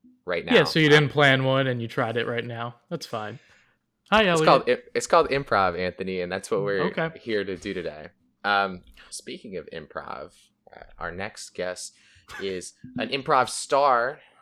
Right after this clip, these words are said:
Speaker 1: Uh, she's an improv comedian, a member of the Springfield Tornadoes out in Los Angeles. She's also a writer. Please welcome to the podcast, Alex Bigelow. Hey, Alex.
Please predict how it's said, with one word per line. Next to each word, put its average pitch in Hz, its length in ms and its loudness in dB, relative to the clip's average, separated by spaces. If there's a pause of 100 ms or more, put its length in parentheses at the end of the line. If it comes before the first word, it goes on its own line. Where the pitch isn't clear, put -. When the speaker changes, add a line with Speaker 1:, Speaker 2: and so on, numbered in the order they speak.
(140)
Speaker 1:
Uh, 92 300 -4
she's 101 320 -10
an 101 60 -8
improv 113 340 -4
comedian, 110 400 -10
a 110 60 -10
member 101 320 -6
of 92 100 -8
the 98 60 -10
Springfield 101 520 -8
Tornadoes 92 600 -4
out 85 340 -4
in 85 80 -18
Los 85 280 -10
Angeles. 92 500 -8
She's 87 200 -14
also 90 400 -8
a 85 120 -6
writer. 107 460 -4 (240)
Please 175 260 -8
welcome 123 320 -6
to - 60 -20
the - 80 -20
podcast, 98 760 -8
Alex 151 320 -2
Bigelow. 113 720 -2 (360)
Hey, 165 140 -8
Alex. 98 540 -8